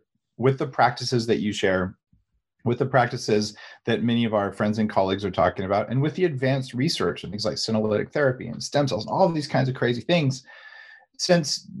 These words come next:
these are happening right now and most of us just haven't done them yet, I really think many people who listen to this, who practice fasting of any way that works for them, who take your advice, um, they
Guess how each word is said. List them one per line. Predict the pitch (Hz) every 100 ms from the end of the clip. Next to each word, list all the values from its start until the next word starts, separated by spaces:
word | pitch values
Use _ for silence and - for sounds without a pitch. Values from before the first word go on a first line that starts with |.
| 143
these | 180
are | 190 175 120 - -
happening | - 160 165 135 127
right | 110 110
now | 131 190 135 107
and | 113
most | 123 127 127
of |
us | 117
just | 117
haven't | 123 120 90
done | 135 175
them | 156
yet, | 107 101 104
I | -
really | 127 139 196 214
think | 214 185
many | 135 151 180 151
people | 170 143 127
who | 127 120
listen | 127 147 - 180
to |
this, | 131 110 -
who | 123
practice | 131 - 139 - 170 - - - - -
fasting | 139 120 - 113
of | 110 104
any | - 175 196
way | 160 131 123
that | 123
works | 110 104
for | - 95
them, | 87 95 - _ - -
who | 127
take | 127 151 143
your | 117 123
advice, | 165 151 107 95 110 - - _ - _ _ _
um, | - 214 - - 147
they | 123 147 220